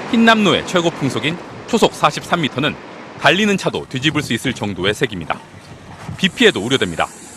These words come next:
이미 많은 비가 쏟아지고 있는 제주도에는 일요일까지 곳에 따라 삼백오십 밀리미터 이상의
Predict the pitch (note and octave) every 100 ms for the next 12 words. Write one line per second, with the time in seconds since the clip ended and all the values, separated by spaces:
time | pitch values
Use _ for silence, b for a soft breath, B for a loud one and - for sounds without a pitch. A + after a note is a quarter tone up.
0 | - - - - E3 G#3+ A#2 E3 A3 G#3+
1 | F#3 E3+ F#3+ F3+ D#3+ D3 C3 B2+ B2 A2
2 | F#2+ C3+ F#2+ C#2 _ - D3 F3 E3 C3+
3 | D3 G3+ B2+ D#3+ - F#2+ - _ _ _
4 | - F#3 E3+ - C#3+ F#3+ F3+ E3 D#3 C#3+
5 | C#3+ G#2+ A#2 B2